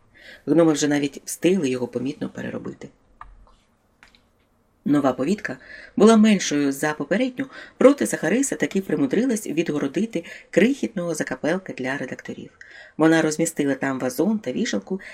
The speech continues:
і з невимовним захватом говорила про простір, який буде в їхньому розпорядженні після закінчення ремонту в старій типографії. Але Вільям знав, що скільки би простору там не було, його буде замало.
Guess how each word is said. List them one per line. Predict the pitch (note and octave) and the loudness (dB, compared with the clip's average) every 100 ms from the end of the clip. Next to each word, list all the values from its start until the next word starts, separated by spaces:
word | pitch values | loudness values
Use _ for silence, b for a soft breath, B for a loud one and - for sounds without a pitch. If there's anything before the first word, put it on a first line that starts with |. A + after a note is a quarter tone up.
| B | B
і | - F#3+ | 2 2
з | |
невимовним | F3+ E3+ F#3 C4+ B3 A3+ | 4 2 4 4 4 0
захватом | G#3+ F3+ E3 - C3 | -2 -4 -4 -6 -6
говорила | C3+ C3+ D3 E3+ | -4 -2 0 -2
про | D3 C#3+ | -4 -6
простір, | C3 - G3 A3 - - B B - | -6 -2 -2 -2 -6 -10 B B -4
який | C#3 C#3 | -2 0
буде | C#3 C3+ | 0 0
в | |
їхньому | C3 D3 C3+ C3 | -2 -2 -2 -4
розпорядженні | C3+ - B2+ F3 E3 B2+ C3+ | -6 -6 -2 -2 -2 -8 -6
після | C3 B2+ B2+ A#2+ B B | -10 -8 -10 -10 B B
закінчення | C#3 C3+ D3+ E3 - C3 | -6 -4 -2 -2 -4 -6
ремонту | A#2 B2 E3+ F#3 A#2+ B B | -6 -6 -6 -6 -12 B B
в | - | -12
старій | - B2+ C3+ C#3+ - _ | -6 -6 -6 -8 -14 _
типографії. | - - B2+ A#2+ A#2 - - - _ _ _ _ _ | -8 -6 -6 -8 -12 -12 -16 -16 _ _ _ _ _
Але | - A3 D4 | -2 0 2
Вільям | G3+ A3+ G3+ G3 | 2 2 0 0
знав, | - D3+ D#3+ D3 | 0 0 0 -2
що | - | -6
скільки | - - A3+ A3 | -8 -2 -2 0
би | D3 | -2
простору | C#3+ E3+ - C#3 | 2 0 2 -4
там | C#3+ D3 | -2 0
не | C#3 | 0
було, | B2 C#3+ G#3 B B B | 0 -2 -2 B B B
його | - C3 E3+ A#3+ | 2 2 2 -2
буде | F3+ F3+ E3 | -2 0 -2
замало. | D3+ E3+ A3 C3 C3 B2+ C3 | 0 -2 -2 -4 -8 -12 -14